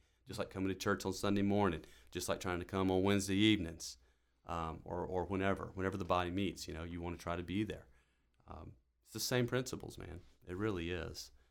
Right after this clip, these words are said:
But, um, and I'm no, trust me, I wish you could spend a night in our home and watch this go down. Talking about it's very easy.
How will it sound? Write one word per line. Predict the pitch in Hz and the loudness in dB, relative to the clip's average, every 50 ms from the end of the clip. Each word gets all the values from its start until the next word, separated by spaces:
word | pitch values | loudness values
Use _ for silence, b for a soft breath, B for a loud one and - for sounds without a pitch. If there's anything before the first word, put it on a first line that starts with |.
| b b 123 123 117 _ _ _ _ _ _ - | b b -20 -20 -20 _ _ _ _ _ _ -12
But, | 85 82 - - | -12 -10 -6 -6
um, | 90 85 82 82 - | -4 -4 -4 -4 0
and | 101 104 | 4 6
I'm | 117 135 147 135 | 8 8 10 10
no, | 139 143 147 143 131 - - - - _ | 12 12 12 12 10 8 2 -6 -16 _
trust | - - 120 127 127 127 - - | 0 6 8 8 8 6 4 -2
me, | 87 82 - - - - _ _ _ _ _ _ _ _ - - | -2 -4 -4 -10 -16 -20 _ _ _ _ _ _ _ _ 4 8
I | 113 123 | 8 8
wish | 120 120 131 127 127 - | 10 10 8 6 6 2
you | 120 113 | 0 0
could | - 107 | 0 -2
spend | - - - 110 110 107 | -2 0 0 0 2 4
a | 101 | 4
night | 101 101 104 107 101 - - | 6 8 8 6 6 4 2
in | 95 92 | 0 2
our | 92 92 90 87 | 4 4 4 4
home | 104 107 98 87 85 85 85 82 - - - | 4 4 4 2 2 -2 -4 -6 -10 -8 -4
and | 92 95 90 | -2 2 6
watch | 95 95 92 - - | 6 6 6 4 -2
this | 92 87 - | -2 -2 -2
go | - 87 85 85 | 0 0 0 0
down. | 82 85 82 80 78 - - b b b b b b - | 2 0 0 0 -2 -4 -8 b b b b b b 4
Talking | - 98 104 117 - 131 | 6 6 8 8 6 6
about | 123 123 123 127 | 6 6 6 4
it's | 127 123 | 4 2
very | - 104 98 90 | 2 2 2 2
easy. | - 98 101 101 98 - 107 98 82 | 2 2 2 4 2 2 0 -4 -6